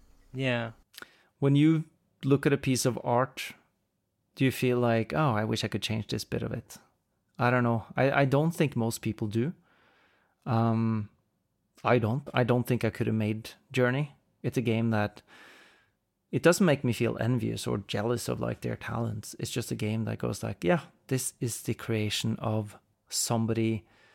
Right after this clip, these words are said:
Speaker 2: from a different background, different perspective than I have. This is something I could have never made." I would never have tried to change that. And that's not the case with everything. There are games when I go like,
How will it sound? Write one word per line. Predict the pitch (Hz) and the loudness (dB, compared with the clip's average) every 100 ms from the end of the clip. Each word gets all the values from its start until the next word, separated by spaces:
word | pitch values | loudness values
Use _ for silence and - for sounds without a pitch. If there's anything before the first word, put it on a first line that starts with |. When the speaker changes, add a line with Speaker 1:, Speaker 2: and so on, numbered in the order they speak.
| _ _ _ _ _ | _ _ _ _ _
Speaker 2:
from | - 113 | -2 0
a | 107 | 0
different | 101 110 - 113 110 - | -2 -4 -4 -4 -4 -2
background, | 107 98 - 107 107 | -4 -4 -4 -2 -2
different | 104 - 104 | -4 -4 -6
perspective | 110 - 104 - - 104 | -6 -6 -6 -6 -8 -4
than | 107 | -4
I | 101 98 | -4 -4
have. | 104 117 113 _ | -4 -6 -8 _
This | 117 - | -4 -4
is | 117 - - _ _ _ _ _ | -4 -6 -10 _ _ _ _ _
something | - 120 110 120 113 | -4 -2 -2 -2 -4
I | 104 113 | -2 -4
could | - 117 | -4 -4
have | 110 104 | -2 -2
never | 95 95 110 | -4 -2 -2
made." | 104 107 127 - _ _ _ _ _ _ _ _ _ - | -2 -2 -6 -10 _ _ _ _ _ _ _ _ _ 2
I | |
would | 131 127 | 4 6
never | 113 104 110 117 | 4 2 2 0
have | 110 107 | -2 -4
tried | - 117 - | -6 -6 -8
to | |
change | 120 117 117 - | -10 -8 -10 -12
that. | - 107 - | -12 -10 0
And | 175 | 4
that's | 262 | 4
not | 302 220 | 4 2
the | |
case | - 117 - | 2 0 0
with | 107 | -4
everything. | 107 - 120 120 | -4 -6 -6 0
There | 131 | 4
are | 127 147 | 6 6
games | 139 113 117 - | 4 -2 -4 -4
when | 123 | -6
I | 120 | -4
go | 117 | -2
like, | 113 | -4